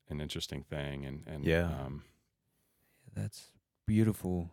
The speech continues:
Speaker 3: I mean, how powerful God really is that he took you and your family thousands of miles away to adopt two children.
Speaker 1: Yeah.
Speaker 3: That's
Speaker 1: <laughs> It really is,
Speaker 3: you,
Speaker 1: right?
Speaker 3: you
Speaker 1: When
Speaker 3: know
Speaker 1: you
Speaker 3: what I
Speaker 1: think about
Speaker 3: mean?
Speaker 1: it.
Speaker 3: We, we
Speaker 1: Yeah.
Speaker 3: can adopt people
Speaker 1: Yeah.
Speaker 3: here, but he had you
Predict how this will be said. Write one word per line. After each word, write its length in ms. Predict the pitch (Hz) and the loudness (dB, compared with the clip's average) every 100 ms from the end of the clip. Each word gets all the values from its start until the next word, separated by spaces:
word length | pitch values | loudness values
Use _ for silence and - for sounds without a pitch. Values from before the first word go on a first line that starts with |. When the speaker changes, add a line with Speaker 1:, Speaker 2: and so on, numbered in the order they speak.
| 92 | 0
Speaker 3:
I 60 | 95 | 4
mean, 240 | 95 87 | 4 4
how 180 | 98 95 | 2 2
powerful 560 | - 98 98 95 90 | 2 4 2 2 0
God 280 | 85 90 92 | 4 4 4
really 280 | 90 87 85 | 4 4 4
is 240 | 90 82 80 | 4 2 0
that 180 | 82 - | -4 -4
he 140 | 87 | -6
took 420 | - 87 - - - _ _ _ _ - | -2 -2 -2 -10 -20 _ _ _ _ 2
you 160 | 92 | 6
and 100 | 104 | 6
your 100 | 113 | 6
family 540 | 104 85 78 78 78 82 _ _ _ _ | 4 2 2 0 -4 -8 _ _ _ _
thousands 540 | 95 98 104 104 110 104 | -2 0 0 0 -2 0
of 80 | |
miles 420 | 101 98 92 95 87 | 2 2 4 2 2
away 440 | 85 80 80 85 _ _ _ _ _ _ _ _ _ - | 0 0 -4 -8 _ _ _ _ _ _ _ _ _ -8
to 80 | - | -6
adopt 380 | - 67 - - | -4 -4 -6 -6
two 140 | - | -6
children. 380 | - - - - - _ _ | -6 -10 -10 -18 -20 _ _
Speaker 1:
Yeah. 200 | 78 65 - _ _ _ _ _ _ _ - | -2 -2 -8 _ _ _ _ _ _ _ -2
Speaker 3:
That's 400 | 98 - - - 92 | 0 0 -8 -10 -10
Speaker 1:
<laughs> 180 | - - | -12 -2
It 80 | 104 117 - | 2 2 0
really 120 | 107 | -2
is, 260 | 113 78 143 | 0 2 4
Speaker 3:
you, 60 | 160 | 6
Speaker 1:
right? 80 | |
Speaker 3:
you 60 | 151 | 8
Speaker 1:
When 60 | 156 | 8
Speaker 3:
know 60 | 170 | 10
Speaker 1:
you 40 | |
Speaker 3:
what 100 | 160 | 8
I 40 | |
Speaker 1:
think 80 | 156 | 8
about 160 | 170 175 | 6 6
Speaker 3:
mean? 40 | |
Speaker 1:
it. 40 | 165 | 8
Speaker 3:
We, 160 | 165 | 8
we 120 | 165 | 6
Speaker 1:
Yeah. 40 | 165 | 4
Speaker 3:
can 120 | 147 | 4
adopt 540 | 123 151 143 - - - _ _ | 4 4 4 0 -6 -12 _ _
people 280 | 147 - 110 | 2 6 6
Speaker 1:
Yeah. 60 | |
Speaker 3:
here, 160 | 135 117 | 8 6
but 180 | 101 98 | 6 4
he 320 | 110 135 131 | 4 4 4
had 380 | 120 127 110 101 | 4 4 2 4
you 360 | 127 139 143 | 6 6 4